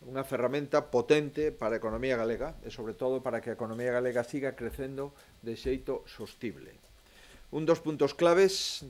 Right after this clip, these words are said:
de esa estrategia é consolidar e reforzar os centros tecnolóxicos galegos para que capten e reteñan talento e para que o seu coñecemento se poña a disposición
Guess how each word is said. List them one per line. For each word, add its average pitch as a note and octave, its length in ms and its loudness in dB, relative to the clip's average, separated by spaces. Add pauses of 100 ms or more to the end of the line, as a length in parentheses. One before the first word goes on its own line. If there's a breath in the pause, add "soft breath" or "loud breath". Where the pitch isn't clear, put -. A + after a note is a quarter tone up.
(100)
de A2 400 0
esa B2+ 320 0
estrategia C#3+ 720 0
é D#3 160 2
consolidar C3 880 0 (560 soft breath)
e B2 160 0
reforzar C#3 720 0
os - 240 -8
centros C#3+ 400 -4
tecnolóxicos A#2+ 880 -4 (160)
galegos G#2 400 -6 (560 soft breath)
para B2+ 240 4
que - 240 -6
capten F#3+ 560 0
e A#2 80 -8
reteñan A#2+ 640 -4
talento D3+ 640 0 (400 loud breath)
e - 80 -10
para A#2+ 240 -2
que C3+ 240 0
o A#2+ 160 -10
seu C#3+ 160 0
coñecemento C3 560 -4
se B2 80 -10
poña B2 240 -4
a A#2 80 -4
disposición C3 640 -8